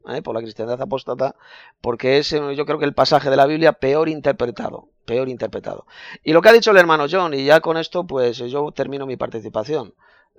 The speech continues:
O sea, eh, Juan, Jesús lo dijo bien claro, que el Padre, en esto consiste la vida eterna,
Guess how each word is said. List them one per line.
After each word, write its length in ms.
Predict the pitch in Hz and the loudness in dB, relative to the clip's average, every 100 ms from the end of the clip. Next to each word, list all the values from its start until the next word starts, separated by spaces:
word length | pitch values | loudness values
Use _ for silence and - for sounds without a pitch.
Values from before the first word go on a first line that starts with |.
| - | -16
O 60 | |
sea, 340 | 113 110 107 104 | -2 0 2 0
eh, 40 | |
Juan, 420 | - 127 147 156 123 | -4 0 0 -2 -6
Jesús 300 | 131 120 147 | -6 -6 -4
lo 80 | 160 | -2
dijo 180 | 165 143 | -2 -4
bien 140 | 123 | 0
claro, 280 | 160 147 113 | 2 2 0
que 120 | 113 | -6
el 80 | 113 | 2
Padre, 420 | 143 147 185 - | 4 6 4 2
en 120 | 127 143 | -6 -6
esto 180 | 175 | -6
consiste 380 | 160 151 151 135 | -8 -8 -6 -2
la 80 | 131 | -2
vida 140 | 117 | -2
eterna, 460 | 98 101 101 95 - | -4 -4 -8 -12 -16